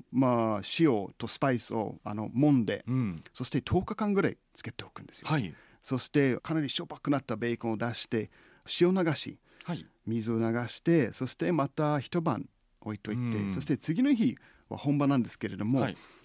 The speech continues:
Speaker 1: あの、大きい、あの、ドラム缶で、まあ、丸太、あの、桜の丸太で、あの、ゆっくり燻製するんですよ。
Speaker 2: あ、はいはい。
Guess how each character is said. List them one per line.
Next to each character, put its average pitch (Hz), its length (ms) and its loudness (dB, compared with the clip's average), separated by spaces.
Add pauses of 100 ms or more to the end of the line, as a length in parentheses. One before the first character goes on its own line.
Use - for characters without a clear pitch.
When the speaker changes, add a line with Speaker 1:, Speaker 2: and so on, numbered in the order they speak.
Speaker 1:
あ 107 60 -8
の、 107 120 -6
大 156 140 2
き 165 240 2
い、 - 60 0
あ 107 80 -4
の、 104 100 -4
ド 107 100 -4
ラ 139 120 2
ム 156 100 2
缶 127 340 0
で、 127 300 -2 (320)
ま 117 160 2
あ、 - 20 0
丸 139 200 2
太、 107 240 -4 (200)
あ 104 100 -6
の、 107 80 -4
桜 160 300 2
の 156 100 8
丸 151 200 4
太 - 160 -8
で、 120 320 -2 (320)
あ 98 100 -10
の、 98 80 -8
ゆ 104 100 -8
っ 101 40 -12
く - 140 -10
り - 100 -6
燻 110 260 -4
製 101 180 -6
す - 140 -2
る 110 100 -2
ん 98 60 -8
で - 100 -16
す - 80 -8
よ。 - 60 -6
Speaker 2:
あ、 165 40 2
は 190 60 4
い 165 60 2
は 110 200 -6
い。 73 100 -6